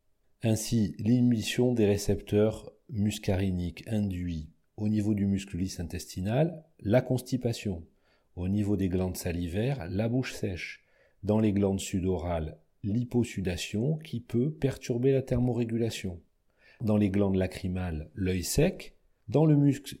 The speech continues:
iridocornéen la midriase avec le trouble de l'accommodation et la vision floue, et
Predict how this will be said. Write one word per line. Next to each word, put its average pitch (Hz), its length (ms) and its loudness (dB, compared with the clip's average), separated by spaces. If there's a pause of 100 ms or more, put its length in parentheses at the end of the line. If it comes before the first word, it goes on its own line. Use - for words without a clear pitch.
iridocornéen 98 960 0 (260)
la 90 200 -2
midriase 95 920 0
avec 90 240 -6
le 90 100 -4
trouble 92 300 -8
de 92 60 -2
l'accommodation 90 920 -4 (120)
et 143 100 4
la 123 80 6
vision 92 380 -2
floue, 143 360 -6 (520)
et 107 240 2